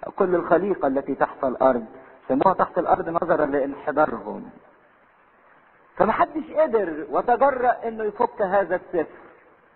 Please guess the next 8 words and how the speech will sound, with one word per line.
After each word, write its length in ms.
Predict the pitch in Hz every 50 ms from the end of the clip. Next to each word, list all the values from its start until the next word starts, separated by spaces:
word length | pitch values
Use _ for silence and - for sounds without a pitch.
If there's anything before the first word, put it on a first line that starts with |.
| _ _ _ _ _ _ _ _ _ _ _ _ _ _ _ _ _ _ _ _ _ _
"فصرت 760 | - 160 156 - 226 240 240 233 - - 233 226 220 214 - - -
انا 560 | 190 196 196 196 190 190 190 185 180 175 - - -
ابكي 1000 | 170 175 170 - - - - 170 170 165 165 165 165 165 160 160 160 156 156 151 -
كثيرا." 800 | 156 139 - - 135 127 120 113 107 104 104 104 101 98 98 98 101 101 - - - - - - - _ _ _ _ _ _ _ _ _ _ _ _ _ _ _ _ _ _ _ _ _ _ _ _ -
ده 80 | 123
يوحنا 460 | 123 123 120 - - 139 131 123 113
اللي 140 | 110 110 110
بيتكلم، 600 | 113 113 113 - _ - 123 107 104 104 101 101